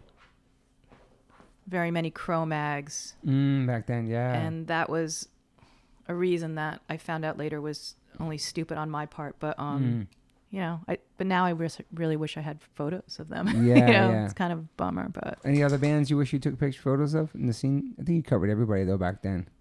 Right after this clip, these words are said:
Speaker 1: Yeah, I
Speaker 2: You did
Speaker 1: just
Speaker 2: Social D, too, right?
Speaker 1: Mm-hmm.
Speaker 2: Great.
Speaker 1: Yeah.
Speaker 2: Suicidal?
Speaker 1: Yeah. I mean, I'm sure there's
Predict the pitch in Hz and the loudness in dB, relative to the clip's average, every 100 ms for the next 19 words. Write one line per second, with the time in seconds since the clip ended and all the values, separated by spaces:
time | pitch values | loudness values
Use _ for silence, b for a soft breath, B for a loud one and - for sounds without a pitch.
0 | _ 262 277 254 247 247 180 147 175 151 | _ -6 -2 0 0 4 6 8 8 8
1 | 147 156 131 131 117 113 - _ _ _ | 6 4 4 4 4 2 0 _ _ _
2 | _ _ - 220 208 202 214 214 _ - | _ _ -2 2 4 4 2 -2 _ -6
3 | 90 90 - _ _ - 202 196 196 190 | -4 -4 -6 _ _ -12 -6 -4 -2 -4
4 | 185 151 135 147 131 147 131 _ _ _ | 2 4 6 6 4 2 0 _ _ _
5 | _ _ _ - 185 185 - _ _ _ | _ _ _ -2 -2 -2 -8 _ _ _
6 | b b b - 240 240 233 - 269 262 | b b b 2 6 8 6 4 0 2
7 | 233 | 2